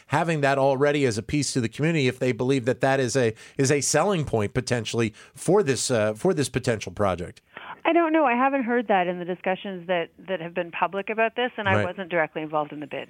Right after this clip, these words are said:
Speaker 1: Right. Billy Fleming from the University of Pennsylvania joining us, Pamela Robinson from Ryerson University in Toronto joining us as well. Your comments welcome at eight four four Wharton, eight four four, nine four two, seven eight six six. I find it interesting, eh, when you think,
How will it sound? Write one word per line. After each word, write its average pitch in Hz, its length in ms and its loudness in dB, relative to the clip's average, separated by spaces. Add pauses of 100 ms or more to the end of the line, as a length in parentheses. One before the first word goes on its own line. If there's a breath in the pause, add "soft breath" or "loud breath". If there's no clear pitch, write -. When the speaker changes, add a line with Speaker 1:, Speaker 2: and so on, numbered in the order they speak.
(140)
Speaker 1:
Right. 107 240 0 (220 loud breath)
Billy 160 200 2
Fleming 165 360 0
from 147 140 -4
the 139 60 0
University 143 420 0
of 127 60 -2
Pennsylvania 139 520 -2
joining 139 340 0
us, 127 80 0
Pamela 131 400 0
Robinson 135 560 2 (260 loud breath)
from 117 200 0
Ryerson 131 420 2
University 127 560 0
in 120 100 -2
Toronto 131 420 0
joining 127 280 0
us 113 160 0
as 104 100 -2
well. 139 200 4
Your 123 160 0
comments 127 400 -2 (320 loud breath)
welcome 131 320 0
at 120 120 -2
eight 156 260 0
four 147 220 2
four 135 280 2
Wharton, 143 560 0
eight 151 240 0
four 147 240 0
four, 120 280 2
nine 131 460 0
four 147 280 0
two, 117 360 2 (300 loud breath)
seven 160 380 2
eight 151 240 0
six 135 260 0
six. 135 320 -2
I 208 100 2
find 226 240 -2
it 135 80 2
interesting, 131 460 -2 (140)
eh, - 160 -10
when 143 340 0
you 135 100 2
think, 185 440 -2